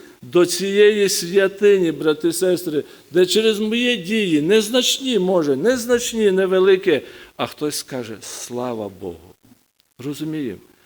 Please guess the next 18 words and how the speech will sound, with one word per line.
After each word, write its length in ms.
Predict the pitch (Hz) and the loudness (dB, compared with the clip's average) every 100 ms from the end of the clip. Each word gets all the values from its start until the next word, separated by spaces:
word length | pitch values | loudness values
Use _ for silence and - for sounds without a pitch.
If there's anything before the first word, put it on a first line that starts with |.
| _ - | _ -12
Через 340 | 175 180 165 | -6 -4 -4
мою 260 | 160 180 175 | -4 -2 -2
якусь 340 | 156 147 - | -2 -6 -8
справу 540 | - 160 165 151 120 - _ _ _ _ 131 | -10 -6 -4 -4 -4 -8 _ _ _ _ -10
якась 420 | 127 175 160 120 | -8 -4 -4 -4
душа 540 | 127 127 - 131 123 117 | -6 -6 -6 -6 -8 -14
скаже: 520 | - 139 127 110 104 | -12 -6 -6 -6 -10
"Слава 680 | - - 127 143 156 147 139 | -12 -12 -8 -6 -6 -6 -6
Богу". 500 | 120 113 92 80 - _ _ _ _ _ _ - | -6 -6 -6 -10 -20 _ _ _ _ _ _ -8
А 100 | 156 | -8
хтось, 440 | - 262 247 - | -8 -8 -8 -6
може, 400 | 190 190 170 151 - | -6 -4 -4 -6 -6
і 120 | 165 | -4
не 180 | 175 170 | -2 -4
зміг 360 | 143 156 143 | -6 -6 -6
цього 300 | - 117 113 | -8 -10 -8
ні 180 | 113 110 | -8 -10
зробити. 640 | 104 113 117 113 110 - | -10 -10 -6 -6 -6 -8